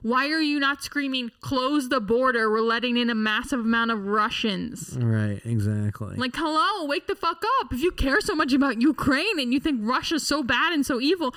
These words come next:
Speaker 2: Why
Speaker 1: how
Speaker 2: you
Speaker 1: dare
Speaker 2: laugh?
Speaker 1: Russia invade Ukraine? Bro, Russia is invading us right now. What the fuck do you mean?
Speaker 2: Yeah, that's it. That's,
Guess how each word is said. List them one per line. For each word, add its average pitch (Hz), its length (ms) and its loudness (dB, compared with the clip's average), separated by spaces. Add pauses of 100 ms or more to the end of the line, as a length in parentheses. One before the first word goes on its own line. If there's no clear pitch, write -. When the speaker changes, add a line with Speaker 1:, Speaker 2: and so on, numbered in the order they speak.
Speaker 2:
Why 131 220 2
Speaker 1:
how - 80 6
Speaker 2:
you 131 80 4
Speaker 1:
dare - 200 2
Speaker 2:
laugh? - 100 0
Speaker 1:
Russia 320 300 2
invade 277 240 0
Ukraine? 320 300 -2 (180)
Bro, 370 100 0 (140)
Russia - 400 2
is 330 100 -4
invading 302 460 0
us - 320 2
right 254 220 -2
now. 214 240 -4
What 427 140 -2
the 554 160 0
fuck - 420 -2
do 466 100 -2
you 359 180 0
mean? 370 480 -4 (540)
Speaker 2:
Yeah, 104 300 0
that's 110 220 -2
it. 147 180 -2
That's, - 320 -4